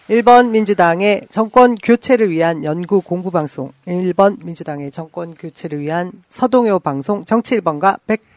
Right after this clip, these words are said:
회 시작하겠습니다. 와, 근데 저희가 처음에는 <laughs> 정권 교체가 아니라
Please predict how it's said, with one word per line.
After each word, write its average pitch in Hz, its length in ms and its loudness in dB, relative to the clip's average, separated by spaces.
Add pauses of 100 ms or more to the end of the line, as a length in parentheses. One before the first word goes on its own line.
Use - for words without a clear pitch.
회 247 260 4
시작하겠습니다. 175 1120 -4 (1120)
와, 175 140 0
근데 214 200 2
저희가 214 400 4
처음에는 254 600 2 (200)
<laughs> - 680 -8
정권 226 360 -6
교체가 190 500 -4
아니라 190 220 -4